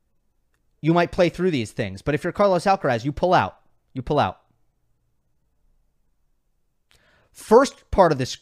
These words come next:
comment is, uh, is Alcaraz injury pro-, prone, or is he causing these injuries to himself?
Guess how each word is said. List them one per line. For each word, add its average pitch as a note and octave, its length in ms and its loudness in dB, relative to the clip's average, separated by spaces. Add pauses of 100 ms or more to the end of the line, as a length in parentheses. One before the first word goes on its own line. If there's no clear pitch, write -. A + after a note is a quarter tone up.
(140)
comment G2+ 440 -2
is, C3+ 340 -2
uh, B2 320 2 (680)
is D#3+ 120 -2
Alcaraz D#3+ 460 -2
injury E3+ 280 -6
pro-, D#3+ 260 -6
prone, D#3 420 -4
or D3 160 -2
is C#3+ 100 -6
he C3+ 80 -10
causing C#3+ 380 -2
these A#2+ 140 -6
injuries B2+ 340 -6
to A2+ 140 -8
himself? G#2+ 440 -6